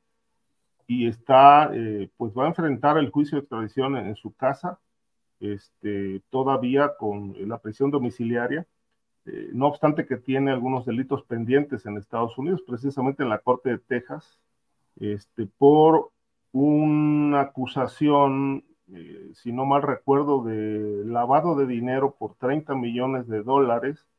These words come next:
que él no pudo acreditar, eh, su origen. Este, él ha argumentado, y bueno, en algunos momentos yo pude platicar con él cuando en México estaba libre,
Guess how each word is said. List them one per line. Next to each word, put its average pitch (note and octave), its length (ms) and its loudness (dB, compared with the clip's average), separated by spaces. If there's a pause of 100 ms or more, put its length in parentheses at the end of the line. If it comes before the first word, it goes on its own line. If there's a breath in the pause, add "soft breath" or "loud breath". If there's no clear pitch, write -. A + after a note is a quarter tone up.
(560)
que B2+ 120 -2
él C#3+ 120 2
no C#3+ 160 -2
pudo C#3 240 0
acreditar, A2 840 -6 (140)
eh, F#2 200 -14
su A#2+ 160 -8
origen. B2+ 440 -6 (600)
Este, F#2+ 720 -14
él C3+ 140 2
ha C#3 80 4
argumentado, C3+ 960 2
y G2 220 -16
bueno, - 340 -12
en G2+ 140 -20
algunos A#2 320 -10
momentos A#2 420 -6
yo A#2 140 -8 (320)
pude C3+ 180 2
platicar A#2+ 440 -4
con A#2+ 180 -2
él C3+ 120 -2
cuando G#2+ 340 -2
en A2 140 -6
México G#2 680 -8 (120)
estaba A#2+ 400 0
libre, A2 380 -4